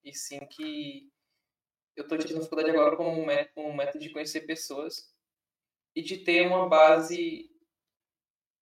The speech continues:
um, um caminho, alguém me guiando ali pra, pelo que eu devo estudar, pra não ficar muito solto. Porque eu vejo muita gente que se torna um programador aí, por exemplo,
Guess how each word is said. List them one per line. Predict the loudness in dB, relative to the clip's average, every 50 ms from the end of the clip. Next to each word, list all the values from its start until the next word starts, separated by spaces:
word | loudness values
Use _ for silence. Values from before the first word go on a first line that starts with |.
| _ _ -12
um, | -12 -10 -10 -10 -10 -10 -10 -12 -12 -14
um | -10 -4
caminho, | -2 -2 0 0 -2 -2 -4 -4 -6 -8 -10 _ _ _ _ _ _ _ _ _
alguém | 4 4 4 4 4 0 -2
me | -2 -4 -4
guiando | -4 -2 -2 -2 -2 -4
ali | -4 -6 -6 -8 -12 -12 -16 _ _ _ _ _ _ _ _ _ _ _
pra, | 2 6 6 8 8 8 6 4 2 0 -4 -4
pelo | -2 -2 -2 0
que | 0 -2
eu | -2
devo | -2 -2 -4
estudar, | -6 -8 -8 -6 -4 -4 -4 -4 -8 -12 _ _ _ _
pra | -6 -6
não | -6 -6
ficar | -6 -2 0 2 2
muito | 2 0 -4
solto. | -10 -10 -12 -12 -14 -16 _ _ _ _ _ _ _ _ _ _ _ _ _ _ _ _ _ _ _ _ _ _
Porque | _ _ _ -2
eu | 0 2 2 4
vejo | 4 2 2 0
muita | 0 -4 -4 -2 -2 0 0 0
gente | 0 0 0 0 0 -2 -6 -8 -10
que | -10 -10 -8 -6 -6 -6 -6 -8 -10
se | -12 -12 -8
torna | -6 -4 -4 -4
um | -4
programador | -4 -4 -2 -2 0 2 2 2 2 2 0 -4
aí, | -4 -4 -8
por | -8 -8 -8
exemplo, | -8 -8 -10 -14 -16 -18 -14 -12 -12 -12 -12 -14